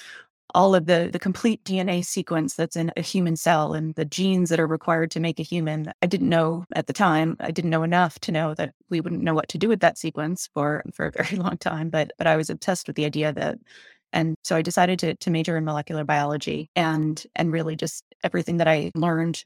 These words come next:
continued to fortify my love for biology and for science. So one of the other important things that I got to do as an undergraduate is at my school, we were required to do an undergraduate thesis.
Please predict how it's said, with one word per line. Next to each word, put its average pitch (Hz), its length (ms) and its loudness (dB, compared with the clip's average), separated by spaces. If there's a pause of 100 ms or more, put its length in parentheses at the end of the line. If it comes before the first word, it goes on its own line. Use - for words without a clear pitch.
continued 165 520 -2
to 165 280 -4
fortify 165 640 0
my 160 140 2
love 156 320 -2
for 170 120 0
biology 156 480 0
and 156 140 -4
for - 80 -8
science. 151 460 -2
So 160 260 0 (400)
one 190 280 4
of 208 40 2
the 190 120 2
other 170 140 4
important - 340 -2
things 160 240 -2
that 165 100 -4
I 160 60 2
got 165 180 2
to - 80 -8
do 170 300 -2
as 175 180 0
an 170 60 0
undergraduate 165 640 2 (100)
is 156 380 -4
at - 140 -2
my 175 80 0
school, 170 340 0
we 170 140 0
were 160 400 0
required 165 460 0
to 165 280 -4 (120)
do 202 100 -2
an 185 100 2
undergraduate 180 580 0
thesis. - 540 -6